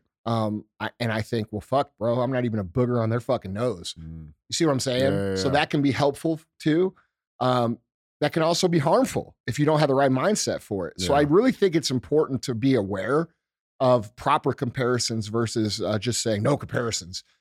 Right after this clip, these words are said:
Speaker 1: Because the truth is, is like, dude, you can't really learn how to be better if you're not comparing yourself in some way,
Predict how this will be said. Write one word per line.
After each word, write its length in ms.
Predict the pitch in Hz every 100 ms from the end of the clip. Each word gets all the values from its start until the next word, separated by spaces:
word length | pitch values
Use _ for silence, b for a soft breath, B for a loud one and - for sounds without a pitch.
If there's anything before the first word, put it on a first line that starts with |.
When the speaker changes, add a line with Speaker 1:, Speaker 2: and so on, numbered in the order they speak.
| _ _
Speaker 1:
Because 240 | - 170 156
the 80 | 135
truth 320 | - 220 -
is, 240 | 151 123
is 160 | 123 113
like, 240 | 123 107
dude, 260 | 160 165 127
you 120 | 131
can't 300 | 120 - 196
really 320 | 131 160 156 131
learn 640 | 110 113 135 196 147 127
how 140 | 123 123
to 60 |
be 120 | 117
better 380 | 107 131 160 139
if 140 | 117 123
you're 80 |
not 200 | 123 127
comparing 540 | - 110 - 127 160 147
yourself 500 | 113 - 117 113 104
in 100 | 104
some 320 | - 143 147
way, 360 | 117 107 107